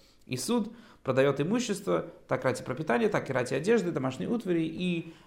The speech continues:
жилья. Седьмая алаха. Если муж ушел, а суд установил для жены пропитание, одежду, домашнюю утварь, плату за жилье, то украшения ей не выдают, потому как нет при ней мужа, а украшения нужны, чтобы для него украшаться.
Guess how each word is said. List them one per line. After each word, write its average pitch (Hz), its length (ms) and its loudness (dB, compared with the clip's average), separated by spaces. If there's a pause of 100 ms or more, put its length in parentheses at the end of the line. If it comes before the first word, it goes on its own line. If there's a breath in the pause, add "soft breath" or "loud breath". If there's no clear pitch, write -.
жилья. 131 440 0 (880 soft breath)
Седьмая 180 440 8
алаха. 113 260 2 (100)
Если 320 240 4
муж 254 220 4
ушел, 156 500 4 (540 loud breath)
а 151 140 4
суд 247 260 0
установил 190 440 2
для 185 100 4
жены 170 260 2
пропитание, 175 560 2
одежду, 170 340 4
домашнюю 143 400 0
утварь, 208 280 0
плату 165 320 2
за 131 100 -6
жилье, 214 460 2 (300 loud breath)
то 190 120 4
украшения 208 500 4
ей 226 240 4
не 220 120 2
выдают, 220 580 2
потому 170 260 -2
как 165 220 -2
нет 214 320 2
при 165 120 0
ней 139 200 4
мужа, 143 640 0
а 127 320 6
украшения 175 380 2
нужны, 233 360 4
чтобы 208 340 4
для 175 420 -2
него 185 340 4
украшаться. 151 560 -4